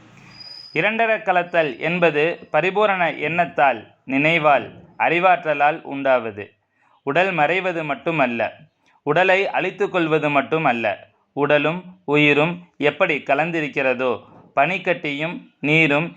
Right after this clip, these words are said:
எப்படி கலக்கிறதோ, அப்படி கலப்பதே ஃபனாவும் இரண்டர கலத்தலுமாகும். "மூத்து கப்லல் மௌத்"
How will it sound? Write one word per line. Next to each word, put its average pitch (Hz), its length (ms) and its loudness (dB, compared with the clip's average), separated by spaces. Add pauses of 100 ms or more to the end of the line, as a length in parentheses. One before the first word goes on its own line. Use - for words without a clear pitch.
(160)
எப்படி 151 800 -2
கலக்கிறதோ, 131 800 0 (240)
அப்படி 175 380 -2
கலப்பதே 147 720 -2 (280)
ஃபனாவும் 143 600 0 (220)
இரண்டர 143 600 0
கலத்தலுமாகும். 120 920 0 (420)
"மூத்து 196 540 4
கப்லல் 170 400 2
மௌத்" 143 540 -8